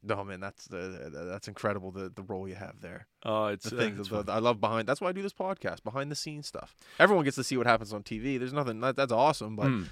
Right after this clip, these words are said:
Speaker 1: the stuff behind the scenes, that's
Speaker 2: Oh,
Speaker 1: my
Speaker 2: it's
Speaker 1: first
Speaker 2: it.
Speaker 1: love. Like, what do you think your first love, like, why do you think you're so attached to it? What, what, what do you love about the position so much?
Speaker 2: It's just, you know, uh, I love hockey, and, uh, I love, um, announcing, and, um,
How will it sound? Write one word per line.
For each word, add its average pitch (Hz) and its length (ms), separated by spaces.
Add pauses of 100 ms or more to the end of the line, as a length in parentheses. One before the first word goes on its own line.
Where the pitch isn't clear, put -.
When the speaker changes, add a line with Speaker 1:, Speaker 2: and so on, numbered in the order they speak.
Speaker 1:
the - 100
stuff 147 220
behind 117 280
the 107 60
scenes, 131 500 (220)
that's 131 160
Speaker 2:
Oh, - 20
Speaker 1:
my 135 180
Speaker 2:
it's 110 200
Speaker 1:
first 117 300
Speaker 2:
it. - 20
Speaker 1:
love. 101 300
Like, 101 100
what 117 100
do 131 60
you 127 40
think 120 200
your 143 140
first 110 340
love, 104 140
like, 107 100
why 131 160
do 139 80
you 135 60
think 131 180
you're 127 80
so 117 220
attached 110 440
to 101 100
it? - 60
What, 110 180
what, 117 180
what 120 80
do 127 60
you 120 100
love 110 240
about 104 200
the - 60
position 98 380
so 104 260
much? 101 400 (240)
Speaker 2:
It's - 340
just, - 440 (440)
you 170 120
know, 143 560
uh, - 240
I 120 180
love 123 280
hockey, 117 400 (580)
and, 110 540 (140)
uh, - 200
I 110 60
love, 107 240 (180)
um, 98 420
announcing, 98 720
and, 98 480
um, 90 460